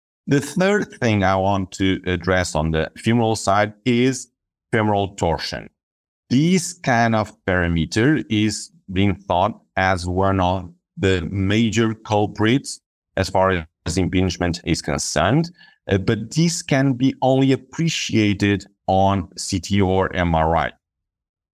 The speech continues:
You have to have a guts over the femoral head and then over the knee in order to address, uh, femoral torsion. The femoral side is complete. You only need to address sphericity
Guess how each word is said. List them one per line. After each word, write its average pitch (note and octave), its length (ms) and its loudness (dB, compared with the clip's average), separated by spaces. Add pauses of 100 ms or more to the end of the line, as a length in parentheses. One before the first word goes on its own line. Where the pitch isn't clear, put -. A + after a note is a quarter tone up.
(140)
You F2 80 2
have F2+ 200 0
to F#2 220 0 (260)
have F#2 380 -2
a F2 140 2
guts F2+ 400 -2
over F2+ 420 2
the E2+ 140 0
femoral E2 460 0
head D3 380 0
and F#2+ 180 -2
then F#2 260 -2
over F#2 440 0
the E2 160 -2
knee B2 360 2
in B2+ 100 2
order F#2 280 0
to F#2 240 0
address, F2 460 -2 (340)
uh, E2 200 2
femoral C#2+ 400 -4
torsion. - 360 -10 (260)
The G2+ 100 0
femoral D#3 360 2
side C3+ 380 0 (540)
is - 160 -4
complete. B2+ 640 -2 (160)
You G#2 220 0
only G#2 240 4
need G2 240 2
to F#2+ 100 -2
address E2+ 460 0
sphericity F#3+ 800 0